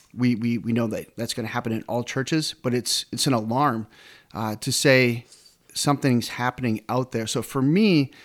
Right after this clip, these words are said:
I'm really one that I see a problem and I don't wanna just dwell in the problem. I wanna see, like, okay, what are ways that we can address that issue?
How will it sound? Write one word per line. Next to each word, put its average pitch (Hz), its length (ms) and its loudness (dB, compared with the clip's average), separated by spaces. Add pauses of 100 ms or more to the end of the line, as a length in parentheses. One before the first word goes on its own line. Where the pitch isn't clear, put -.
(520)
I'm 160 260 4
really 156 220 6
one 139 340 6
that 127 200 2
I 127 140 0
see 143 340 0
a 135 80 4
problem 131 480 2
and 120 100 2
I 120 60 2
don't 120 240 0
wanna 123 180 0
just 117 240 -6
dwell 110 240 -4
in 143 160 2
the 143 60 -6
problem. 170 340 0
I 123 160 0
wanna 123 220 0
see, 139 260 -2
like, 123 280 -2
okay, 123 160 -4
what 131 180 2
are 139 100 4
ways 123 280 -2
that 107 80 -4
we 120 100 -4
can 117 160 -6
address 113 480 -6
that 143 240 -4
issue? 170 400 0